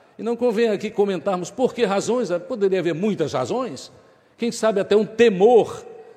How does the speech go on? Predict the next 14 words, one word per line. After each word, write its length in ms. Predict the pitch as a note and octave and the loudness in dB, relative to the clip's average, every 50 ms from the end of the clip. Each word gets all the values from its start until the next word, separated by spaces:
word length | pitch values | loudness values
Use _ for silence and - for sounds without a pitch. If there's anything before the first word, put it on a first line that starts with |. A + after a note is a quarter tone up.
| _ - | _ -20
de, 320 | C3 B2 C#3+ F#3 F3 E3 | -16 -10 -8 -6 -6 -6
estando 380 | D#3 - - - G#3 A3 G3+ F#3+ | -6 -6 -4 0 0 0 0 0
bem 180 | F3 A#3+ C4 | 0 0 0
situados 920 | - - - A3 - - G3+ F3+ E3 E3 E3+ D#3 B2+ C#3 C3 - - - - - - - - _ _ _ _ - | 0 -2 -2 -4 -4 0 2 4 4 4 4 2 0 -4 -8 -8 -10 -12 -16 -18 -20 -20 -20 _ _ _ _ -8
entre 460 | - D3 F3 E3 A#2+ - D3+ D#3 C#3 | -6 -4 -4 -4 -4 -4 -4 -4 -4
os 260 | - D3 C#3+ A#2+ - | -6 -6 -8 -10 -10
persas, 680 | - - F#3+ A3+ A#3+ A3 - - - A#2+ G#2+ G2+ - - - - - _ _ _ | -8 -4 0 0 0 0 -2 -6 -8 -8 -8 -8 -10 -12 -14 -18 -20 _ _ _
voltar 560 | A#2+ C#3 G#3+ G#3+ F#3 F#3 - - E3+ F#3 E3 - | -2 2 2 2 2 2 0 0 0 0 0 0
para 240 | - E3+ E3+ E3+ | 0 0 2 2
Jerusalém 560 | D#3 D3+ D#3 D3+ D3+ A#2+ D3 C#3 C3+ D3+ D#3+ D#3 | 0 0 -2 -2 -2 -2 0 0 0 0 -2 -2
sem 240 | - - E3 E3+ | -4 -4 -6 -6
saber 680 | D#3 - - D3+ C3+ A2 G#2 C3 C3+ C3+ C3+ - - - - - - - - _ - | -4 -2 0 0 0 0 0 0 0 0 0 -2 -4 -12 -20 -20 -20 -20 -20 _ -16
do 180 | - B2 C3+ A#2+ | -10 -10 -8 -8
seu 480 | - - - C3 B2+ B2+ B2 B2+ A#2+ | -8 -8 -6 -4 -2 -2 -2 -4 -8